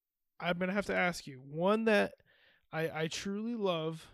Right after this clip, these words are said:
uh, that is a good show, and one that, that I liked, but I don't remember much. Uh,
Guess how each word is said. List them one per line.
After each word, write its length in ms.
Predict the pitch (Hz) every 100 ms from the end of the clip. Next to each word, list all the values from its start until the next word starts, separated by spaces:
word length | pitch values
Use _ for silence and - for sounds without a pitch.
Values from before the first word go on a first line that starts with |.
| - _ _ _ _ _ 156
uh, 400 | 156 143 143 139
that 180 | 160 151
is 160 | 170 170
a 40 |
good 160 | 165 185
show, 260 | - 170 156
and 180 | 156 156
one 320 | 160 180 185 - _ _ _ _
that, 400 | 165 185 180 180
that 140 | 180
I 100 | 175
liked, 500 | 170 208 175 196 -
but 120 | 175 175
I 80 | 175
don't 360 | 185 202 208 -
remember 560 | 175 180 208 240 247
much. 640 | 185 175 165 165 - - - _ _ _ -
Uh, 300 | 170 165